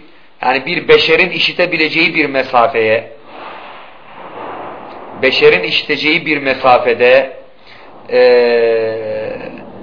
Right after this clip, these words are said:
durup kabre yaklaşıp onun ruhunun seni işittiğini dü-, düşüncesiyle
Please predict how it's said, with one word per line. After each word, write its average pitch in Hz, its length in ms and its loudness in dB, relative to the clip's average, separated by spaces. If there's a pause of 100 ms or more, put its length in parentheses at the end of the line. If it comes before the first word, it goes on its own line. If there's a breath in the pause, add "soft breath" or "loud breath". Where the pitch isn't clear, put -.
(280)
durup 165 380 2 (440)
kabre 160 360 6
yaklaşıp 139 640 4 (800 soft breath)
onun 190 360 2
ruhunun 180 440 2
seni 175 260 -2
işittiğini 175 640 -6 (160)
dü-, 156 220 -8
düşüncesiyle 131 880 -2